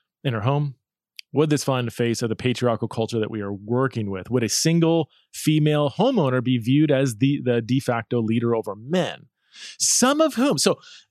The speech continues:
if she, okay, say Lydia opens up her house. She's wealthy. She has a big home.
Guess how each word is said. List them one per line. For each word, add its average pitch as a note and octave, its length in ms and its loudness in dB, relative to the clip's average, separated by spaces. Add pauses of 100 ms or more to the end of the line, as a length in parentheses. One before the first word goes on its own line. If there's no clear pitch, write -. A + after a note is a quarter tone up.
(340)
if A3+ 200 2
she, G#3+ 200 -2
okay, E3 180 0
say G#3+ 220 2
Lydia D3 400 2
opens E3 260 0
up - 80 -2
her D3+ 60 0
house. B2+ 580 -4 (1300)
She's A2 180 -6
wealthy. C#3 600 0
She - 120 -8
has G#2 80 -2
a G2+ 60 -8
big C3+ 140 0
home. B2+ 400 -2